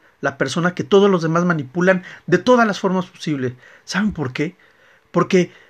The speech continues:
la gente cuando te ve así, que eres así, que eres alguien que se ha equivocado, ¿sí? Se aprovecha de ello y pretende, encima de todo,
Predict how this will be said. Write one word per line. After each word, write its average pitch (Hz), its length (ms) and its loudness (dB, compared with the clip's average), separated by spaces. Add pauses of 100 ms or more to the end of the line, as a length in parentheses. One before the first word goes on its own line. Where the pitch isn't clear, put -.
(220)
la 185 100 4
gente 226 340 2
cuando 196 240 -2
te 170 120 -2
ve 175 80 0
así, 156 340 -6 (1300)
que 175 160 2
eres 190 180 4
así, 151 380 -10
que - 100 -4
eres 175 140 -2
alguien 208 200 0
que 180 80 -2
se - 100 -6
ha - 20 -8
equivocado, 151 680 0 (680)
¿sí? - 160 -20 (4000)
Se - 140 -8
aprovecha 160 460 -2
de 147 140 0
ello 143 260 -4 (500)
y 165 120 0
pretende, 196 760 2 (960)
encima 226 400 2
de 202 80 2
todo, 208 340 4